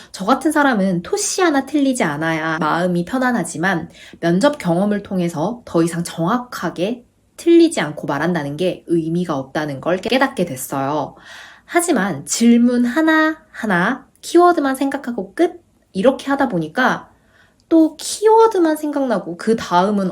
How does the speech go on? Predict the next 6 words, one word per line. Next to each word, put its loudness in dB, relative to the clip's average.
어더더가 4
되는 -6
상황이 -6
또 2
발생하는 -4
거예요. -8